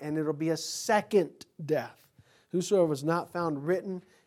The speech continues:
in the book of life was cast into the lake of fire." What a terrifying thing. Revelation twenty, chapter fifteen. What a terrifying thing.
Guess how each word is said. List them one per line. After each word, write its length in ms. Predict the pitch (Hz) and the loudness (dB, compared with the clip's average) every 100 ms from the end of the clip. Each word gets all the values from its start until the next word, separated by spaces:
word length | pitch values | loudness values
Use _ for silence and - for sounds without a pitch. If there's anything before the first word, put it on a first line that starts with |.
| - | -8
in 140 | 151 | -4
the 80 | 139 | -4
book 240 | 120 175 170 | 0 0 0
of 140 | 143 | -2
life 340 | 151 160 170 | 0 0 0
was 160 | 139 - | -6 -10
cast 500 | - - 185 175 - | -14 -12 -10 -12 -10
into 200 | 151 147 | -10 -8
the 60 | 135 | -6
lake 220 | 156 160 | -6 -6
of 80 | 139 | -8
fire." 280 | 160 160 | -4 -2
What 140 | 165 160 | 0 -2
a 60 | 147 | -6
terrifying 720 | - 175 190 196 185 165 160 | -10 -4 -2 -2 -4 -6 -6
thing. 340 | 151 139 131 - - - _ | -8 -8 -8 -14 -20 -20 _
Revelation 640 | 131 151 185 185 170 170 147 | 2 4 6 4 0 -4 -8
twenty, 400 | - 151 151 147 | -8 -6 -6 -6
chapter 420 | - 143 143 135 | -8 -8 -8 -12
fifteen. 460 | - 131 - 147 | -14 -16 -14 -16
What 360 | 110 123 143 196 | -14 -16 -6 0
a 60 | 233 | 0
terrifying 560 | 233 196 185 185 160 | 0 -4 -4 -6 -12
thing. 280 | 143 147 127 | -12 -14 -16